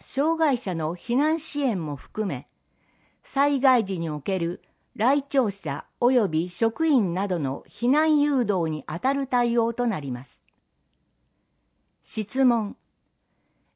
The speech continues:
エレベーターの法改正があり、エレベーターに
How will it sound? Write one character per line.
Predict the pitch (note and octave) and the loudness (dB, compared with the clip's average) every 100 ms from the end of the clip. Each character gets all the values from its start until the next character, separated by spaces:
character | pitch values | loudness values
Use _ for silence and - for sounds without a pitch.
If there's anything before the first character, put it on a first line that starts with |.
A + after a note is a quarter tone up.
| _ | _
エ | A3 B3+ | -2 2
レ | E4 | 2
ベ | E4 D#4+ | 2 0
ー | |
タ | - G#3 F3+ | 0 0 0
ー | |
の | D#3 | -2
法 | D#3 B3 D4 | -2 0 0
改 | - C#4+ A3+ | 0 0 0
正 | - E3+ C#3+ | -2 -2 -2
が | D3 D#3 | -6 -8
あ | |
り、 | C3+ B2+ - _ _ _ _ _ _ _ _ _ | -8 -10 -16 _ _ _ _ _ _ _ _ _
エ | A3+ | -4
レ | C4 D#4+ | -2 0
ベ | E4 C#4 | 0 -2
ー | |
タ | - F#3 | -2 -6
ー | D#3 | -4
に | C#3+ C3+ | -6 -6